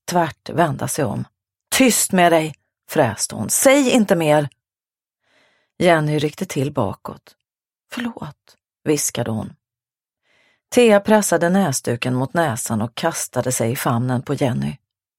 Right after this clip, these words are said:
"Det är så mycket du inte vet. Så allt för mycket som skulle ha sagts för länge sedan. Förlåt, Jenny. Förlåt, jag gjorde det inte med flit."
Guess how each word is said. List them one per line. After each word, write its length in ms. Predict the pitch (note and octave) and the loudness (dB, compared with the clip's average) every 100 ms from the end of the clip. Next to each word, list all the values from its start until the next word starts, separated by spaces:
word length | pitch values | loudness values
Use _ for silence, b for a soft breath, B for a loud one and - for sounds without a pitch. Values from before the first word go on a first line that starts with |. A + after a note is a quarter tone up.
| _ _ _ - | _ _ _ -2
"Det 140 | A#3 | 0
är 40 | |
så 240 | A3 - - | 0 0 2
mycket 480 | G#3+ A#3 _ - - | 2 0 _ -6 -2
du 80 | |
inte 200 | A3+ A3+ | 0 0
vet. 640 | G#3 B3 B3 G#3+ - _ - _ _ - | 0 2 0 -2 -8 _ -20 _ _ -2
Så 260 | - B3 - | 2 4 6
allt 320 | A#3 A#3+ A3 | 6 6 2
för 100 | - | 0
mycket 600 | G#3+ A3 - - G#3+ E3+ - B | 2 2 0 -4 0 0 0 B
som 240 | - A#3 G#3+ | 2 4 4
skulle 240 | - G#3 | 4 4
ha 60 | G#3+ | 4
sagts 480 | - A3+ G3+ - | 4 2 2 -4
för 80 | - | 2
länge 280 | G#3+ G#3+ G3+ | 4 4 2
sedan. 480 | - A#3 G3+ D#3 F3 b b b b b | 2 0 0 -2 -8 b b b b b
Förlåt, 680 | - A#3 A#3+ A#3+ A3 G3 | 4 6 6 4 2 2
Jenny. 360 | G#3 F3+ F3+ F3 - _ _ _ _ - | 0 2 0 -4 -8 _ _ _ _ 2
Förlåt, 840 | B3+ B3 C4 B3 A3 - - - _ | 4 6 4 4 2 -2 -16 -20 _
jag 140 | - B3 | 2 4
gjorde 300 | C4+ A#3+ G#3+ | 4 2 2
det 80 | C4 | 2
inte 180 | G#3+ | 2
med 140 | A#3 B3 | 2 2
flit." 580 | A#3 C4+ G3 - - | 2 2 0 -10 -20